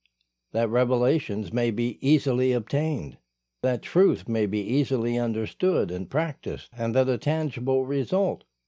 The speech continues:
may come quickly. These barriers are great against our work, so we continue to communicate through various mediums on this earth plane.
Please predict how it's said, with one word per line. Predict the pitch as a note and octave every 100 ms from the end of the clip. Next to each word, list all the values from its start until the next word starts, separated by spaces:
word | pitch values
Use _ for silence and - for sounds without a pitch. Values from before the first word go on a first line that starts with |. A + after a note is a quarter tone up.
| -
may | G2+
come | F#2 A#2+ B2
quickly. | A#2 E3 E3+ A#2+ C#2 - _ _ _ _ _
These | C#3 G3+ D#3
barriers | D#3 D3+ D3 D3 D3 C3
are | B2 A#2+
great | F#2+ G2+ C3 F#2+ - -
against | G2 F#2+ A#2 A2 -
our | A#2 A2 A2
work, | A2 A#2+ B2 - _
so | - C3
we | D3+ F3
continue | D3 B2+ - F#3+ F3+
to | A#2
communicate | A2+ A2+ B2 D#3 D3+ C3+ C3+ D#3 D#3+
through | - C#3+ A#2+
various | G2+ B2 D#3 D#3 D3+ -
mediums | D#3+ F3+ A#2 G2+ A#2 A2
on | A2+ C#3 C#3+
this | D#3 D#3+
earth | E3 D#3+ -
plane. | - F#2+ D2 B1